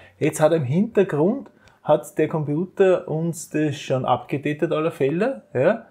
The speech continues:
Es muss, ich, es kann ja sein, dass ich auf der Seite bin, ja. Drucken, ja. Erzeuge mir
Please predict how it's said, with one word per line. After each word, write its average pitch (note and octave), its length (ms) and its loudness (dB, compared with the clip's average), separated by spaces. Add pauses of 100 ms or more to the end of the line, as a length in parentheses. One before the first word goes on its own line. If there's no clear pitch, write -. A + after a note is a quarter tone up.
(680)
Es B2 100 -4
muss, C3 220 4
ich, A#2+ 300 -4
es A#2+ 220 -6 (180)
kann A2 160 2
ja A2+ 80 0
sein, G#2+ 160 2
dass G#2+ 120 -2
ich A2+ 60 0
auf G#2 100 -6
der B2+ 140 -2
Seite - 260 -6
bin, G2 240 -12 (240)
ja. A#2 280 -6 (640)
Drucken, C3+ 640 0 (600)
ja. B2 220 -4 (320)
Erzeuge A#2+ 680 6
mir D#3 320 4